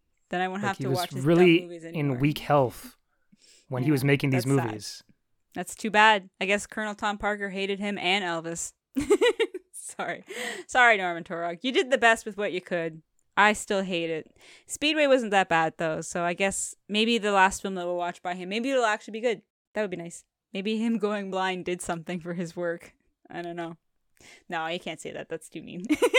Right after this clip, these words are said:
Speaker 1: Um, what extra was she? What did his granddaughter do in the movie? Or was she just, like, in the background?
Speaker 2: No, it doesn't say. I don't know.
Speaker 1: Oh, okay. Uh, Carl Ballantine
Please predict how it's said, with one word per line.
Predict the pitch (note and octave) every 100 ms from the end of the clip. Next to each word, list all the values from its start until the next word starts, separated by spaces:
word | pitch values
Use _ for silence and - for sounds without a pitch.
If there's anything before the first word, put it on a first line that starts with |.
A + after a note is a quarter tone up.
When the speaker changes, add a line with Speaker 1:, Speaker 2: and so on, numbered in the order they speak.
| B4 - E4+ _ _ _ -
Speaker 1:
Um, | F#3 G3 G3 G3 G3 _
what | - - G#3 A3 _ _ -
extra | A3 - -
was | D#3+ D#3+
she? | - D#3+ D#3+ _ _ _
What | - F#3
did | G3
his | F#3+ -
granddaughter | F#3+ F#3+ F#3+ F#3
do | F3+ F#3+
in | F#3
the |
movie? | G3 A3+ D#3+ E3 _ _ -
Or | F3
was | E3+
she | - F3+
just, | E3 -
like, | E3+ D#3+ -
in | F3
the | D#3+
background? | D#3 D#3 - D#3 D#3+ _ _ -
Speaker 2:
No, | A#2+
it |
doesn't | A#2 A#2 B2
say. | G3 E3+
I | A#2
don't | E3
know. | A#2+ F3+ _ A3+ F3+ G#3 _ -
Speaker 1:
Oh, |
okay. | - G#3 G#3 _ _ - _ _
Uh, | - F#3 F#3+ _ _ -
Carl | - F3+ A3+ C#4+ E4+
Ballantine | A3 G#3 A#3 D4 C#4 A#3 F3+ E3+ E3 - F3+